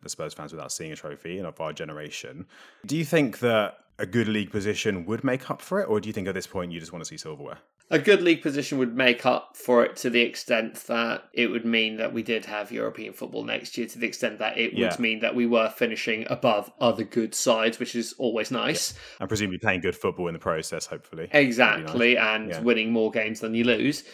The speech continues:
Speaker 2: So no, a good
Speaker 1: Yeah.
Speaker 2: league position goes some way to placate it, unless I mean, y-,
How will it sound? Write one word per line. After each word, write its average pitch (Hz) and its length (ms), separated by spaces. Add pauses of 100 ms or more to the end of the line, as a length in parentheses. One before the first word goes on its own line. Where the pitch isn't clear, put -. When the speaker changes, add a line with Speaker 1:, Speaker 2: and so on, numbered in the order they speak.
(120)
Speaker 2:
So 151 200
no, 151 200
a 131 80
good 127 260
Speaker 1:
Yeah. 131 60
Speaker 2:
league 131 200
position 123 600
goes 117 300
some 123 200
way 123 160
to 120 280
placate 147 420
it, - 40
unless 123 280 (440)
I 110 80
mean, 107 220
y-, - 80